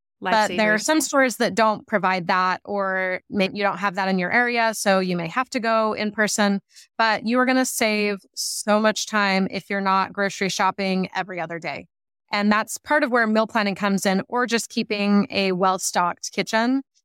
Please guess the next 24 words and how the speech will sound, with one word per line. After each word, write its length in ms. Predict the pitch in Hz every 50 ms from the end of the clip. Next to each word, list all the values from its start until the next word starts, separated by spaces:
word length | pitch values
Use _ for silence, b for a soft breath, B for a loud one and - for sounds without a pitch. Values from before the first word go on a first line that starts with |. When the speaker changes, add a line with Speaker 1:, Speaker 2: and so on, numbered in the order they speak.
| _ _ _
Speaker 1:
is 160 | - 214 190
that 100 | 185 208
you 120 | - 214 220
wanna 240 | 226 240 247 240
prevent 360 | 214 247 220 185 214 208 208 -
yourself 420 | 208 196 - - 208 196 196 -
from 180 | - 208 190 185
having 400 | 190 190 180 - 208 196 196 180
to 120 | - 208
go 300 | 180 180 185 190 190 190
to 100 | - -
the 80 | - 185
grocery 360 | 185 185 180 - - 196 175
store 200 | - - 190 190
just 220 | 180 185 - -
for 100 | - 190
one 200 | 175 175 190 185
or 60 | 185
two 200 | 185 - 202 185
things 380 | 170 - 180 175 180 190 180 -
to 100 | - 208
make 180 | 196 175 175 -
a 40 |
recipe, 560 | 175 175 175 - - 180 - 220 220 233 233